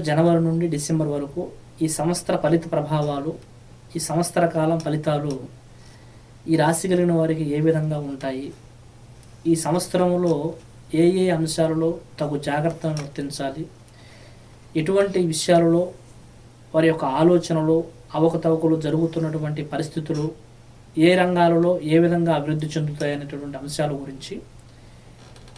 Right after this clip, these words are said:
ఈ వీడియోలో మీకు కొన్ని ముఖ్యమైనటువంటి విషయాలు ఈ కన్యా రాశి కలిగిన వారి గురించి తెలియపరుస్తాను. ఉత్తర రెండు, మూడు, నాలుగు పాదాలు కలిగిన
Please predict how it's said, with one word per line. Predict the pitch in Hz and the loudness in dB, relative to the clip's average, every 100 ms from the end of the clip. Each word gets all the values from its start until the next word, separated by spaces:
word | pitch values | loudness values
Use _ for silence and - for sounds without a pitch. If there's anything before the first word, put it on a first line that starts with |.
| - - 175 | -20 -2 2
ఈ | 170 | 4
వీడియోలో | 170 190 190 180 170 | 6 4 4 2 2
మీకు | 165 160 135 - - - - - - - - | 2 -2 -4 -6 -14 -20 -20 -20 -20 -20 -6
కొన్ని | 170 165 156 | 0 0 0
ముఖ్యమైనటువంటి | 151 - 196 185 175 170 165 147 | -4 0 0 2 0 0 -2 -2
విషయాలు | - 160 160 180 - | -2 0 0 -2 -4
ఈ | 160 160 | -6 -2
కన్యా | 151 180 | 2 4
రాశి | 175 165 165 | 4 4 2
కలిగిన | 160 160 156 | 0 0 -2
వారి | 147 143 | -4 -6
గురించి | 143 143 - 135 127 - - | -6 -6 -6 -6 -8 -16 -10
తెలియపరుస్తాను. | 143 151 147 135 - 127 127 - - - - - - - - - - - - - - - 160 | -4 -2 -2 -8 -10 -12 -12 -14 -18 -20 -20 -20 -20 -20 -20 -20 -20 -20 -20 -20 -20 -12 -10
ఉత్తర | 151 196 190 185 | -2 4 6 6
రెండు, | 175 180 180 | 6 4 2
మూడు, | 175 170 160 | 2 2 2
నాలుగు | 160 160 151 | 0 0 0
పాదాలు | 147 156 151 | 2 2 2
కలిగిన | 143 143 | -2 -4